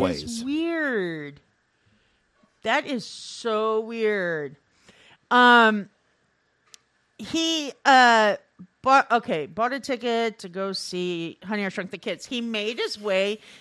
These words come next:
Speaker 1: into the auditorium and took a seat in one of the back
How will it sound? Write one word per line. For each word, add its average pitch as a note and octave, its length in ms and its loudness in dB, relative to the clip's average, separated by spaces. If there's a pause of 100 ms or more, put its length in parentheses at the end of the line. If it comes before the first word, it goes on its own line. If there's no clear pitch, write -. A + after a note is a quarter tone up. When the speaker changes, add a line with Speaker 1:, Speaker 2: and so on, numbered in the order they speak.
Speaker 1:
into A#3 260 -2
the G#3 140 0
auditorium D4+ 840 -2
and C4+ 140 -6
took C#4+ 180 -10
a E4+ 60 -6
seat A3 440 -10 (160)
in E4 160 -8
one F3 160 -6
of F3+ 100 -10
the G#3 80 -6
back C#3 360 -6